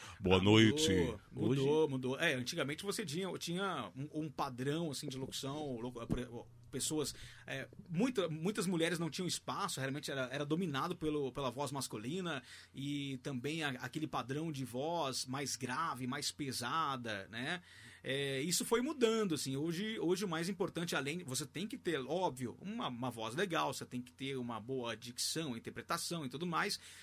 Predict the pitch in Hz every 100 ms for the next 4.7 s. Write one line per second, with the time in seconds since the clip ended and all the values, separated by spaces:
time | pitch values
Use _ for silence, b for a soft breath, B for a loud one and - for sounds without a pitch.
0 | B 233 233 247 - 208 208 196 160 165
1 | 143 151 190 269 294 311 330 254 302 -
2 | 226 180 104 120 135 175 B B B 117
3 | 131 165 143 - 143 139 - 123 104 92
4 | 101 98 95 71 - 67 73